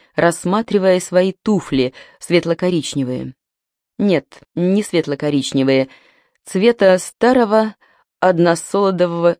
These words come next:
виски, в который добавили одну, всего одну каплю горячего молока. Замечательные туфли с дырочками. «Любовница?» Медоевский голос аж завибрировал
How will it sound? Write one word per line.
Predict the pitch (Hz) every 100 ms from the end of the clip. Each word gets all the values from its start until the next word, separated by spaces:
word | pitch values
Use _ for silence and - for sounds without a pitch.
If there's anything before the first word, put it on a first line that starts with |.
| -
виски, | 147 175 - - - - _ _ _ _ _ _
в |
который | - 151 165 156
добавили | 139 170 233 214 196 -
одну, | 196 180 233 277
всего | 220 - - 165 233 -
одну | 196 165 226 262 _
каплю | 196 226 196 196
горячего | 156 143 135 139 151 - 143
молока. | 139 139 139 - 110 113 _ _ _ _ _ _
Замечательные | 180 214 233 - 269 156 139 139
туфли | - 202 -
с | 143
дырочками. | 143 202 - - 113 127 _ _ _ _ _ _ _ _ _ -
«Любовница?» | 156 127 139 147 208 - 262 - _ _ _ _ _ _ _ _ _ _ _
Медоевский | 185 214 226 302 285 - 233
голос | 254 269 240 - -
аж | 208 208 - _
завибрировал | 196 185 220 226 185 214 185 156 135 127